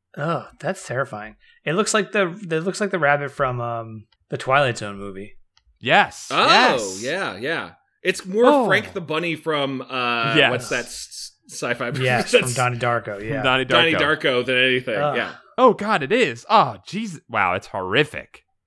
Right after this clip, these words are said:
Speaker 1: Dude, I think that's the inspiration for
Speaker 2: <laughs> Yes,
Speaker 1: for
Speaker 2: definitely.
Speaker 1: Mazo. <laughs>
Speaker 2: Definitely.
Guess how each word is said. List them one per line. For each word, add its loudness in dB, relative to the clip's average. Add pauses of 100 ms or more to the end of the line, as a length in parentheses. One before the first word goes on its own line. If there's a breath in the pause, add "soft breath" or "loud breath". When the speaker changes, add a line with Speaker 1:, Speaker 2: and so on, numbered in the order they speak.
(140)
Speaker 1:
Dude, -6
I 2
think -4
that's 2
the -4
inspiration -6
for -14 (100)
Speaker 2:
<laughs> -20
Yes, 2
Speaker 1:
for -4
Speaker 2:
definitely. 0
Speaker 1:
Mazo. -2
<laughs> -
Speaker 2:
Definitely. 0